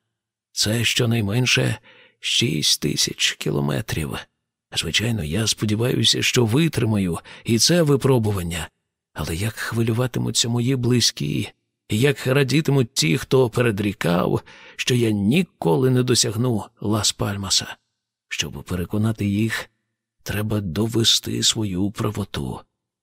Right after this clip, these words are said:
Я сказав, що досягну Гран-Канарії,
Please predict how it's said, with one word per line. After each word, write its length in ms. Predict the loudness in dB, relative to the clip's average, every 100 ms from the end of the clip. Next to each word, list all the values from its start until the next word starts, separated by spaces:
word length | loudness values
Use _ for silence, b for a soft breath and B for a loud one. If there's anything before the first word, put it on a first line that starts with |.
| _ -6
Я 300 | -4 -2 -2
сказав, 640 | -2 -2 0 0 0 0
що 220 | 0 0
досягну 640 | 0 2 2 2 2 0 0
Гран-Канарії, 1200 | 0 2 2 0 2 2 2 2 2 2 0